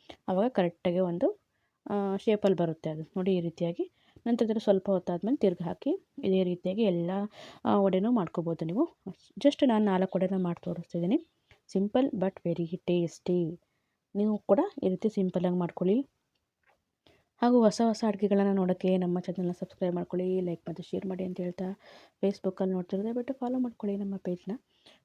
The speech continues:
ನೋಡಿ, ಇವಾಗ ರೆಡಿಯಾಗಿದೆ, ಘಮ ಘಮ ಅಂತ ಪರಿಮಳ ಕೂಡ ಬರ್ತಾಯಿದೆ. ನ-, ನಂತರದಲ್ಲಿ ನೀವು ತೆಗೆದ್ಮೇಲೆ ಟಿಶ್ಯೂ ಪೇಪರಲ್ಲಿ ಕೂಡ ಹಾಕಿಡ್ಬೋದು, ಅಂದರೆ ಎಣ್ಣೆ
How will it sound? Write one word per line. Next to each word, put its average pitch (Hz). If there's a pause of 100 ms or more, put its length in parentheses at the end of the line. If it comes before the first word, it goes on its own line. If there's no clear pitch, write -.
ನೋಡಿ, 196
ಇವಾಗ 196 (100)
ರೆಡಿಯಾಗಿದೆ, 180 (240)
ಘಮ 170
ಘಮ 180 (140)
ಅಂತ 208 (100)
ಪರಿಮಳ 185 (100)
ಕೂಡ 185 (100)
ಬರ್ತಾಯಿದೆ. 175 (720)
ನ-, 220
ನಂತರದಲ್ಲಿ 233
ನೀವು 226
ತೆಗೆದ್ಮೇಲೆ 226 (220)
ಟಿಶ್ಯೂ 208
ಪೇಪರಲ್ಲಿ 202
ಕೂಡ 214 (120)
ಹಾಕಿಡ್ಬೋದು, 185 (120)
ಅಂದರೆ 180 (100)
ಎಣ್ಣೆ 180